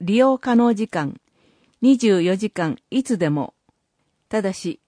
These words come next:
メンテナンス時間を除きます。五、還付金、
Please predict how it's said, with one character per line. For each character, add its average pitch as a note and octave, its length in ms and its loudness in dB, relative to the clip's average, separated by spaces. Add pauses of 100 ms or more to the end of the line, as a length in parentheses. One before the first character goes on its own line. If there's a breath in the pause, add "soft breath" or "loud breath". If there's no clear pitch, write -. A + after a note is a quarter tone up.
(100)
メ C4+ 160 4
ン C#4 80 2
テ C4+ 140 -2
ナ C4+ 100 4
ン C#4+ 80 2
ス B3 160 -2
時 A#3 120 -4
間 F3+ 200 -4
を D3 260 -8
除 F3+ 260 -4
き E3+ 160 -8
ま D#3+ 120 -4
す。 - 320 -18 (1400)
五、 G3 220 -4 (800)
還 C4 240 2
付 A#3+ 200 -6
金、 G3 320 -4